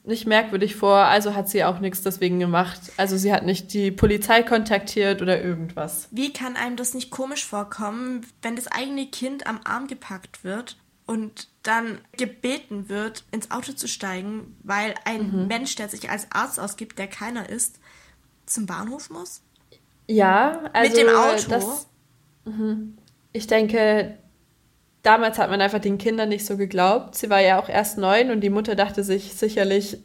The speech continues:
Speaker 1: ja, da, das wird sie irgendwie erfunden haben oder irgendwie dramatisiert. So schlimm war's bestimmt gar nicht.
Speaker 2: Aber aus welchem
Speaker 1: Weißt
Speaker 2: Grund
Speaker 1: du?
Speaker 2: sollte sie das tun? Ich meine, es ist ein Kind, die hat,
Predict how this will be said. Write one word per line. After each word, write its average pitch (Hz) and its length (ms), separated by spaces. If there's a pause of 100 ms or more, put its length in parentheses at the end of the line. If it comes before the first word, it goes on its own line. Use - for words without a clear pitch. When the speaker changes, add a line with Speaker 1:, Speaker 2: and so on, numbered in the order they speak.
(400)
Speaker 1:
ja, 180 460
da, 196 340 (140)
das 214 220
wird 226 160
sie - 80
irgendwie 220 420
erfunden 214 540
haben 202 320
oder 196 400 (320)
irgendwie 220 300
dramatisiert. 208 960
So 202 100
schlimm 202 260
war's 208 240
bestimmt 175 340
gar 180 200
nicht. 180 360 (800)
Speaker 2:
Aber 185 160
aus 190 140
welchem 202 260
Speaker 1:
Weißt 202 220
Speaker 2:
Grund 262 300
Speaker 1:
du? - 40
Speaker 2:
sollte 190 360
sie 190 220
das 185 280
tun? 240 360
Ich 185 100
meine, 190 180
es 185 120
ist - 120
ein 180 120
Kind, 220 420
die 196 80
hat, - 260